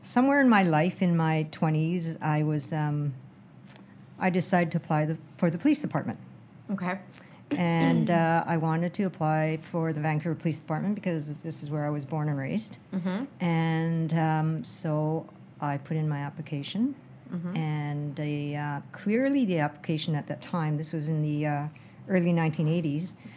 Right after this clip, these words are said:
Speaker 1: there was a height requirement. And it said
Speaker 2: Yes.
Speaker 1: women, I think, had to be, I wanna say five four or five five, I can't remember what it was,
Speaker 2: <laughs>
Speaker 1: and men had to be five eight or something like that.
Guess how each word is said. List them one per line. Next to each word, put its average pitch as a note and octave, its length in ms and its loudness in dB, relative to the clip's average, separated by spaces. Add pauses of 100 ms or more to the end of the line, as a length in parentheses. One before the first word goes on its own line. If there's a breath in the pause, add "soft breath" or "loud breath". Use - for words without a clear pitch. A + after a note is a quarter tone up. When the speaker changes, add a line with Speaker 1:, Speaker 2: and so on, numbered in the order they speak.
(160 loud breath)
Speaker 1:
there F#3+ 80 -2
was F#3 140 2
a F#3+ 60 4
height A3+ 160 4
requirement. D3 480 -2 (440)
And F3 160 2
it E3 160 -2
said F3 280 2
Speaker 2:
Yes. E3+ 100 0
Speaker 1:
women, F#3+ 480 4 (160)
I - 80 -10
think, - 260 -2
had E3+ 200 -2
to F3+ 60 -2
be, E3 300 -2 (580 loud breath)
I G3 60 -4
wanna G3+ 200 4
say G3 180 2
five E3+ 340 2
four E3+ 300 2
or D3+ 60 -2
five D3+ 280 0
five, C#3+ 320 -4
I - 60 -4
can't D#3+ 180 -2
remember D3 300 0
what C#3+ 120 -2
it - 120 -4
was, D3 300 2
Speaker 2:
<laughs> F3 40 2
Speaker 1:
and D#3 140 4
men D#3+ 180 4
had D#3+ 140 2
to D3+ 80 -8
be C#3+ 80 -4
five C3 280 -6
eight C3+ 180 -4
or B2+ 80 -8
something C#3+ 380 -6
like D3 200 -6
that. D3 280 -2